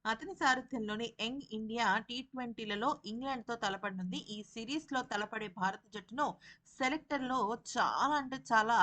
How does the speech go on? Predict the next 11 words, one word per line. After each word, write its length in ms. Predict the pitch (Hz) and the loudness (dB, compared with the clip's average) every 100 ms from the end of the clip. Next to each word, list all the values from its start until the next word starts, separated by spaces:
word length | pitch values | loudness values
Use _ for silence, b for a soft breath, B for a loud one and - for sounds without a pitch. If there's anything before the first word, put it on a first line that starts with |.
| 202 | 6
ఛాతీ 360 | - 226 226 269 | 4 6 6 4
మీదకి 280 | 254 220 - | -8 -10 -12
తీసుకున్నారు. 520 | 196 185 180 170 156 - _ B B - | -14 -14 -4 -2 -2 -6 _ B B -4
జనవరి 400 | 220 254 294 294 | 0 2 0 0
పన్నెండున 540 | 269 226 247 247 254 254 226 - | 0 -2 -2 -6 2 2 2 -2
ఇంగ్లాండ్ 440 | 226 247 269 277 | -6 -4 -6 -4
టీ 120 | 247 | -8
ట్వంటీ 400 | 233 240 233 277 | -6 -8 -6 -4
వన్డే 340 | 277 220 220 247 | -2 -2 -2 -6
సిరీస్లతో 540 | - 220 220 214 214 | -6 -8 -8 -8 -8
పాటు 300 | 202 202 196 | -2 -2 0